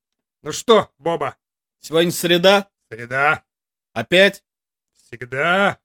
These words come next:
Speaker 1: Нескончаемая пытка.
Speaker 2: Ну что, я открываю своё пивко.
Speaker 1: И я.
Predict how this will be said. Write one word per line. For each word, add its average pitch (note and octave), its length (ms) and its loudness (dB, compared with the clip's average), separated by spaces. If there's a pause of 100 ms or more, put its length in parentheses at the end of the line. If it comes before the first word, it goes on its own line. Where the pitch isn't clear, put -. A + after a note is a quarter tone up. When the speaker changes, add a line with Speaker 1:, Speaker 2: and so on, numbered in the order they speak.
(100)
Speaker 1:
Нескончаемая F3+ 960 -4
пытка. G3+ 560 2 (800)
Speaker 2:
Ну E3 100 -2
что, A3 220 4
я F#3+ 240 6
открываю G3 420 2
своё D#3 260 2
пивко. F3+ 520 0 (300)
Speaker 1:
И A#2 80 -12
я. C3 320 -2